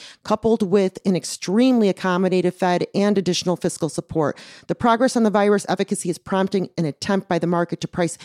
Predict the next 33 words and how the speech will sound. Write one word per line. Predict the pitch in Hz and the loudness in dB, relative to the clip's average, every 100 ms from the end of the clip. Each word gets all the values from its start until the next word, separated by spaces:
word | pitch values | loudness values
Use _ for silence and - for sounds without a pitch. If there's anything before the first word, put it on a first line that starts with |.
| - - | -20 -6
beyond | 180 - 185 208 226 233 269 - - - | -6 -2 0 2 2 4 2 0 -10 -4
the | 202 | -2
economic | 202 226 208 214 - | 0 0 2 0 0
implications | 185 190 - 202 196 214 196 | -2 -2 -2 -2 0 0 0
of | 156 | 0
what | 175 | -2
is | 170 | 0
now | 185 180 | 0 0
happening | 190 - 185 175 - - - | 0 0 0 -2 -6 -14 -4
on | 190 208 | 2 2
the | 214 | 2
ground | 202 190 196 202 - | 2 2 2 0 0
in | 175 | -4
terms | - 185 180 | 0 0 0
of | 175 | 0
rising | 170 175 196 220 | 0 0 2 0
infections | - 190 - 202 190 190 - - - _ 190 | 0 -2 -2 0 0 -2 -6 -18 -20 _ 0
and | 196 185 190 185 - | 2 2 0 -2 -2
renewed | 185 196 196 | 2 2 2
shutdowns | - 175 185 170 170 165 - - - _ | 0 0 0 0 0 -2 -8 -18 -20 _
to | - | -2
a | 196 | 0
future | 247 262 247 | 2 2 0
point | - 202 190 - | 0 0 0 -2
where | 180 185 180 175 - _ _ _ - | 0 2 2 0 -4 _ _ _ -4
perhaps | 196 196 170 - - - | 0 0 0 -4 -10 -4
the | 185 | 2
new | 202 247 | 4 4
normal | 254 190 180 170 - | 4 4 2 0 -2
is | 180 | -2
not | 196 202 - | -2 -2 -2
that | 214 - - | -2 -2 -2
different | 240 - 160 - - | -2 0 -2 -2 -12